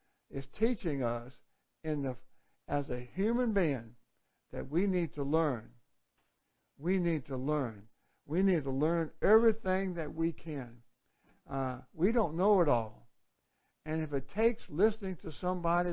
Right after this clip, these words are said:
that we might not agree with, we might pick up on something. I remember looking at some, uh, evangelists on T V, that I didn't agree with him, but I did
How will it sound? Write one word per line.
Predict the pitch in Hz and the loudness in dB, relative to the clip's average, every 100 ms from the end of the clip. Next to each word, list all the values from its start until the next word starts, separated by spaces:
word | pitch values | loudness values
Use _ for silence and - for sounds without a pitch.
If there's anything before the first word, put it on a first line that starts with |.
| 151 | -2
that | 147 143 | -4 -2
we | 180 | -2
might | 175 170 165 | -2 -6 -6
not | 165 156 | -6 -6
agree | 135 131 139 202 220 | -8 -8 -2 0 0
with, | 139 139 151 - - - _ _ _ _ | 0 0 0 -4 -14 -20 _ _ _ _
we | 160 202 | 0 0
might | 196 185 151 | 0 -2 -4
pick | - 202 220 | -2 -2 0
up | 226 180 | -4 -4
on | 147 131 | -6 -6
something. | 139 123 117 113 - - _ _ _ _ _ _ - | -8 -10 -12 -18 -20 -20 _ _ _ _ _ _ -10
I | 151 | -4
remember | 196 175 139 | 0 0 2
looking | 156 156 139 | 2 0 -4
at | |
some, | - 151 147 | -4 -4 -2
uh, | 143 135 - - _ _ _ | -4 -6 -10 -20 _ _ _
evangelists | 139 123 151 156 143 139 - | -8 -2 -2 -2 -4 -8 -6
on | 151 | -6
T | 135 165 160 | -2 2 2
V, | 180 196 131 120 - _ _ 143 | 2 2 0 -6 -20 _ _ -8
that | 165 | -4
I | 202 | -4
didn't | 180 175 156 | -4 -6 -6
agree | 143 135 180 247 | -6 -2 0 0
with | 185 143 131 | 0 0 -2
him, | 123 127 160 - _ _ _ _ _ _ _ _ | -6 -10 -12 -18 _ _ _ _ _ _ _ _
but | 156 | -2
I | 165 156 | 0 0
did | 143 233 254 | 2 2 2